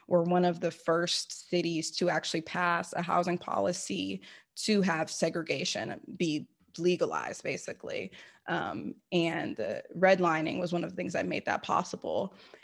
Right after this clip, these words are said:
And if you think about Baltimore today, when you see it, there are a lot of areas that you can see are visually disinvested and I think are remnants of this history. And so it's really, it's sad to think of the whole city basically being an environmental justice case, that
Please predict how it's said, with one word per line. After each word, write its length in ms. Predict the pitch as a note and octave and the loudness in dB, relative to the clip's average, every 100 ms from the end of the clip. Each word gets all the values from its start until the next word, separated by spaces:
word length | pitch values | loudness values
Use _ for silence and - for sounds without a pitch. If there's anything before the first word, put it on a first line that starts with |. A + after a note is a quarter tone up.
| - | 2
And 120 | G3 | 4
if 100 | F#3 | 4
you 80 | F#3+ | 2
think 180 | A#3+ | 4
about 200 | A#3+ G3 | 6 6
Baltimore 320 | F3+ F3 F3+ F3 | 6 4 2 0
today, 420 | F3 F3+ F3 E3 | 2 4 4 2
when 140 | F3 | 0
you 80 | F3 | -2
see 300 | F3 - F#3 | 0 2 6
it, 240 | F3 D#3+ | 4 4
there 260 | - F3 - | 4 4 4
are 240 | F3 F3+ | 6 6
a 60 | E3+ | 6
lot 240 | E3+ D#3 | 4 0
of 100 | F3+ | 0
areas 360 | F3+ F3+ F3+ F3 | -2 -2 0 0
that 100 | - | -2
you 80 | F#3 | -2
can 160 | - F3 | -2 -2
see 220 | - F3+ | 2 2
are 100 | E3+ | 2
visually 640 | F3 F3+ F3+ E3+ E3+ E3+ | 4 2 2 0 -2 -2
disinvested 880 | E3+ F3 - F3 E3+ F3 - - - | 0 0 2 0 0 -2 -4 -4 -2
and 120 | F3+ | -2
I 60 | F3 | -2
think 280 | F3+ F3+ - | -4 -4 -4
are 340 | - - F3 - - - | -4 0 -2 -4 -16 -8
remnants 600 | F3 F#3+ F#3+ E3+ D#3+ D#3+ | 4 6 8 6 2 -2
of 220 | - F3 E3+ | 0 0 0
this 180 | E3+ | -4
history. 640 | - F3 E3+ - F3 E3+ F3 | 0 2 2 -2 -4 -2 -2
And 120 | E3+ | -2
so 480 | - E3+ E3 E3+ E3 _ _ _ _ _ _ _ | 0 2 2 2 -2 _ _ _ _ _ _ _
it's 220 | - G#3 G#3+ | 2 4 8
really, 220 | G#3+ G3 - | 8 8 4
it's 300 | G3 - - - - _ - | 0 0 -4 -6 -6 _ 4
sad 260 | G3+ F#3+ | 6 6
to 60 | F#3+ | 4
think 180 | F#3 F#3 | 2 2
of 80 | E3+ | 2
the 80 | |
whole 200 | E3+ G3 | 4 4
city 360 | F#3+ - F#4+ F#3+ | 4 4 4 4
basically 540 | E3 E3+ F3+ F#3 E3+ | 2 4 4 2 0
being 220 | E3+ E3+ E3 | -2 -2 -2
an 60 | |
environmental 440 | E3 E3 D#3+ E3+ D3+ | 0 0 -2 -4 -6
justice 360 | E3 - E3+ | -8 -8 -12
case, 420 | - F#3+ F3 F3+ - | -6 -2 -2 -4 -4
that 340 | E3+ E3+ - | -2 -2 -4